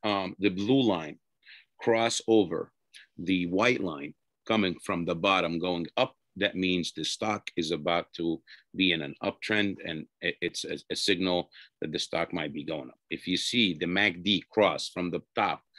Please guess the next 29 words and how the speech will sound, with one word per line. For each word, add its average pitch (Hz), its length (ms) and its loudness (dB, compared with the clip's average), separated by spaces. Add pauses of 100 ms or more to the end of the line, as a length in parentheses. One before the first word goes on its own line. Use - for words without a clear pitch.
(240)
going 95 320 2
down, 120 400 2 (120)
that's 95 200 -4
a 82 60 -6
signal 95 460 2
that 82 140 -4
the - 100 -16
stock, 95 420 0 (500)
um, 82 480 -2
might 90 300 2
be 82 100 -6
going 78 260 -6
down, 98 400 2 (120)
um, 78 440 -4
and 80 140 -4
it's - 160 -6
an 80 120 -6
alert 90 280 2
for - 120 -8
you 85 260 2 (440)
to 92 80 -2
know 87 140 0
what 85 160 2
you're 80 140 -4
in. 95 160 0 (120)
Yani, 78 240 -6
this 87 140 0
is 90 80 0
an, 85 140 -2